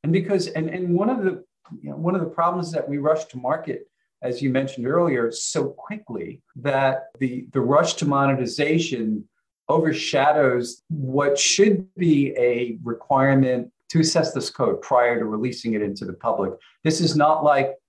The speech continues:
releasing a, you know, a buggy version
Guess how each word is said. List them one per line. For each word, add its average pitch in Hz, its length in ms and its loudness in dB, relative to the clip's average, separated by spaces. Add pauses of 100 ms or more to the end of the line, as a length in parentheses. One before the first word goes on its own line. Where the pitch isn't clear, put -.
releasing 143 560 2
a, 120 340 0
you 135 120 -4
know, 110 340 -2
a 123 60 -4
buggy 139 480 0
version 127 640 -4